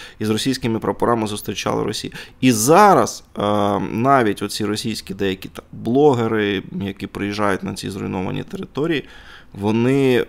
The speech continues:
визнають, що люди там не раді приходу Росії, що,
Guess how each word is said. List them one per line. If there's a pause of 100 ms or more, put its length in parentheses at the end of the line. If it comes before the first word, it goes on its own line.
визнають,
що
люди
там
не
раді (440)
приходу
Росії,
що,